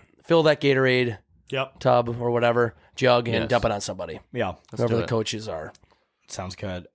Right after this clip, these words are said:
Speaker 2: Um, all right, moving right along. The M V P speech first mention. So what this means is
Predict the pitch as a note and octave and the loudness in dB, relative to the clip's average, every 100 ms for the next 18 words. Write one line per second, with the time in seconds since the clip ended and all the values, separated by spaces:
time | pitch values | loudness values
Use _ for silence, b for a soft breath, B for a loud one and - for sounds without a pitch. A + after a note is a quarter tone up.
0 | - A#2+ B2 B2 B2 D#3+ G#3+ F#3+ A#2+ C3+ | -6 0 2 0 -2 2 4 4 2 2
1 | E3+ F#3 E3+ C3+ C#3+ D#3 B2+ G#2+ C#3 A#2+ | 4 4 2 4 4 4 2 2 4 2
2 | G2+ G2+ - C3 F3 E3+ D3 - D3+ - | -2 -6 -4 -2 0 0 0 0 0 0
3 | - D3+ D#3+ - - _ - - D#3 C#3+ | 0 -2 -2 -4 -8 _ -8 0 0 0
4 | C#3+ C3+ - G#2 F#2 A#2+ A2+ C#3+ B2+ C#3+ | -2 -2 -2 -6 -6 -6 -4 -4 -2 -2
5 | C#3 B2+ B2 A2 | 0 0 -2 -4